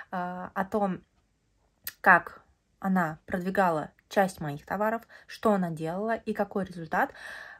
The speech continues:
В любом случае, если вы начинающий, если вы уже что-то знаете, это будет полезно для вашего понимания того, как это выглядит изнутри. И я ещё хочу немножечко добавить от себя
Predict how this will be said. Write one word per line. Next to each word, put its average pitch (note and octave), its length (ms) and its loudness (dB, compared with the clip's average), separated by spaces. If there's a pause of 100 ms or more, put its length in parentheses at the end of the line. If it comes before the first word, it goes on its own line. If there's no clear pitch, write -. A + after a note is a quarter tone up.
В - 40 -4
любом B3+ 260 6
случае, - 560 -4
если A#3 320 0
вы A#3+ 240 -2
начинающий, F#3+ 960 -2
если F#3+ 360 -6
вы G3+ 160 -4
уже G#3 140 -6
что-то G3 300 -10
знаете, F3+ 420 -6
это G3+ 160 -4
будет F#3+ 300 -4
полезно G3+ 520 -2
для F3+ 200 -4
вашего F#3 400 -4
понимания F#3+ 580 -2
того, D#3+ 380 -6
как F#3+ 360 -6
это F#3+ 360 -4 (140)
выглядит F3 520 -8
изнутри. D#3+ 400 -10 (400)
И B3 300 6
я C4 200 6
ещё C#4 280 4
хочу B3 280 -2
немножечко B3 520 -2
добавить A3+ 360 2
от A3 100 -6
себя B3 380 0